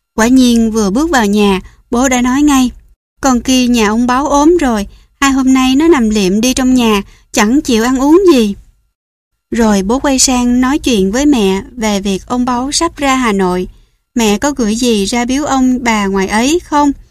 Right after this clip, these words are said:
Chuyện vườn cây nhà ông Báu năm nay được mùa,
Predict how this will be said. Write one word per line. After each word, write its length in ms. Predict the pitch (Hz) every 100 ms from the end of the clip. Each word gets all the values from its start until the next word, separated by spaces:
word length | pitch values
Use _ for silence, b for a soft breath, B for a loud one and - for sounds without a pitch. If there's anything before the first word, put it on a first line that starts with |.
| _ _ _ _ _ _ _ -
Chuyện 320 | 233 190 196
vườn 240 | 220 190
cây 280 | 185 233 240
nhà 180 | 233 190
ông 160 | 208
Báu 220 | 226 233 294
năm 240 | 294 247
nay 240 | 247 247
được 240 | 240 214 214
mùa, 340 | 208 202 190